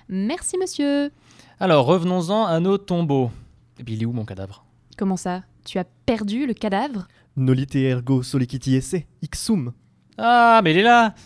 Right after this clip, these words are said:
Speaker 2: Pardon, quoi ?
Speaker 3: Euh, Dixi ixum.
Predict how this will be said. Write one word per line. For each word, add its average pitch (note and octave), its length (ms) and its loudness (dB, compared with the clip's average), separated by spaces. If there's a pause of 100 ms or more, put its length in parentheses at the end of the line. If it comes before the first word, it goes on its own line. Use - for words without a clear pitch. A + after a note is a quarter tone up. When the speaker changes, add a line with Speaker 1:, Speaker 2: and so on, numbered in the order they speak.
(460)
Speaker 2:
Pardon, A2 240 -8
quoi ? D3 240 -8 (340)
Speaker 3:
Euh, A#2+ 140 -12
Dixi B2+ 480 -8
ixum. B2+ 480 -4